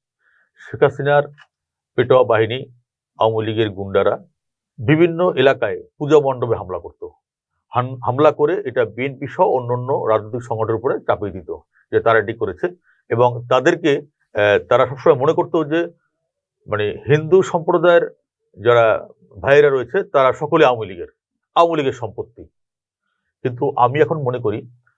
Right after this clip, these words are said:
যে আমাদের যারা হিন্দু সম্প্রদায়ের যারা, আহ, মানুষরা রয়েছে,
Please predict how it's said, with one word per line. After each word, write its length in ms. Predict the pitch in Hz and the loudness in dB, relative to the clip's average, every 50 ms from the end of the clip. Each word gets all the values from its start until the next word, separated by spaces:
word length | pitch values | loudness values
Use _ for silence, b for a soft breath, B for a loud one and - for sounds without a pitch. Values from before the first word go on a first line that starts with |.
| _ _ _ - 92 | _ _ _ -4 0
যে 80 | 107 | 0
আমাদের 360 | 104 104 110 107 110 117 110 101 | 2 2 0 0 0 -2 -2 0
যারা 220 | 110 104 107 98 | 2 2 2 0
হিন্দু 240 | 95 107 104 104 110 | 0 -4 -6 -8 -8
সম্প্রদায়ের 580 | - - 107 95 104 107 101 101 104 104 98 | -6 -6 -8 -4 -2 -2 0 2 0 0 0
যারা, 380 | 95 104 95 98 95 92 - - _ _ _ _ _ _ _ _ | 0 0 2 2 2 0 -2 -6 _ _ _ _ _ _ _ _
আহ, 280 | - - - 82 80 85 | -6 -4 -4 -4 -4 -2
মানুষরা 380 | 90 98 101 95 - - 101 | -2 -2 -2 -2 -2 -2 -2
রয়েছে, 320 | 92 101 98 90 - - | 0 0 -4 -2 -2 -2